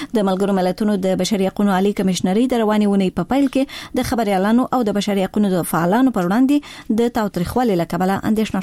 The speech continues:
ښودلې وه. بحرین له اسرائیل سره د اړیکو د عادي کولو موافقه وکړه. د امریکا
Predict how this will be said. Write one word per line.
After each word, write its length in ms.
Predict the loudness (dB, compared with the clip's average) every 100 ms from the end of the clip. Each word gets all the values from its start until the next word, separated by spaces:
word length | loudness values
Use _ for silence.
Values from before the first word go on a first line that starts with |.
| -4
ښودلې 280 | -2 0 -2
وه. 60 | -4 -10 -20 -20 -20 -20 -20 -20 -20 -18 -16 -18 -18 -18 -20 -20 -20 -20 -12 0 2
بحرین 440 | 2 2 2 4 4
له 160 | 2 0
اسرائیل 260 | -2 0 0 0
سره 160 | 0 0 0
د 120 | -2
اړیکو 320 | 0 0 0 0
د 100 | 0 0
عادي 160 | -2 0
کولو 260 | 2 2 2 2
موافقه 360 | 0 -4 -4 -2
وکړه. 500 | -2 -4 -4 -4 0
د 80 | 2
امریکا 320 | 0 -2 -2